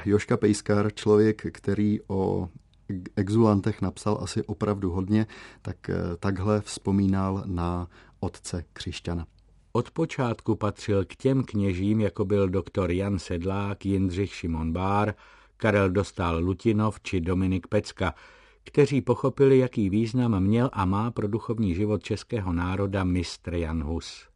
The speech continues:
Speaker 2: Na rozdíl od svých předchůdců dokázal doktor Alexander Heidler, a byla v tom i dávka statečnosti, že Husovo místo má být ve středu českého národního duchovního života.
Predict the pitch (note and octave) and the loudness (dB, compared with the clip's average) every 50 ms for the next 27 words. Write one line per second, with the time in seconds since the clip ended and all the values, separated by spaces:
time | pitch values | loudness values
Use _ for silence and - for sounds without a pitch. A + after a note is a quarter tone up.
0 | _ _ _ _ _ _ _ _ _ _ _ _ _ _ _ _ _ _ - B2+ | _ _ _ _ _ _ _ _ _ _ _ _ _ _ _ _ _ _ 0 4
1 | C#3+ D#3+ E3 D3+ C#3+ D3 D3 C3+ B2+ A#2 A#2 G#2+ - - A2 G#2 F#2 - - - | 6 6 6 6 6 4 6 6 6 6 4 0 0 0 0 0 0 -2 -4 -4
2 | - B2 - - - C3+ C#3 B2+ - - - - G2 F#2 F2 G2+ G2+ - A#2 G#2+ | -4 -4 -4 -4 -6 -8 -8 -8 -10 -12 -8 -4 -4 -2 -2 -2 -4 -4 -4 -4
3 | G#2+ A2 G2+ G#2+ G2+ F#2 F#2 G2+ G#2 - - A2+ G#2 G#2+ G#2 G#2 G#2+ G#2 - - | -4 -4 -2 -2 -2 -2 -2 -4 -6 -6 -6 -6 -6 -4 -2 -2 -2 -2 -4 -4
4 | A#2 A#2 A2 G#2+ E2+ D#2 F2+ F#2 F#2+ F#2+ G2 G#2+ A2 A2+ B2 - - - - - | -6 -4 -4 -4 -4 -4 -2 -2 -2 -2 0 0 0 0 0 -2 -6 -10 -20 -20
5 | - - _ _ _ - F2 E2+ E2 F2+ F#2 F#2 E2+ - - F#2 D#2+ D#2 F2 D#2+ | -20 -20 _ _ _ -6 -4 -4 -2 -2 -2 -2 -2 -4 -4 -6 -4 -4 -4 -4
6 | E2+ E2+ E2+ - - F2 D#2 - - - G2+ - - C3 - - G#2+ F#2 E2+ - | -4 -4 -6 -6 -6 -6 -6 -6 -6 -8 -6 -4 -4 -4 -4 -2 -2 -2 -2 -2
7 | - - F#2+ D#2+ - - - - - - _ _ F#2+ F2+ G2 G2+ G#2+ C3 C3 - | -2 -2 -2 -2 -4 -8 -20 -20 -20 -20 _ _ -2 0 2 2 2 2 0 0
8 | - D3 D#3 C#3+ A2 G#2 G#2 G#2 - - B2+ A#2+ A#2+ A#2 A#2 A2+ A2 G2 E2 - | -2 0 2 2 4 2 2 0 0 0 0 0 0 0 0 -2 -2 -4 -4 -2
9 | F#2+ F#2+ G2+ - - - - B2+ A#2+ A#2 A2 - - A#2+ G#2 - - - - A#2+ | -2 -2 -2 -2 -6 -4 -4 -2 0 0 -2 -2 -2 -4 -4 -4 -6 -4 -2 -2
10 | A#2+ A2 A#2 A#2 G#2 F#2+ F#2 F#2+ G2 G2+ G#2+ G#2 G2+ G#2+ G#2 G2 G2+ F#2+ F2 E2+ | 0 0 0 2 2 2 2 0 0 0 0 0 0 0 0 0 0 -2 -2 -4
11 | - - F#2 E2+ F#2 F2+ F2 F2+ E2+ E2 F2 D#2+ D#2 E2 - - - B1 | -4 -4 -4 -2 -2 -2 -2 -2 -4 -4 -4 -6 -6 -8 -10 -12 -16 -20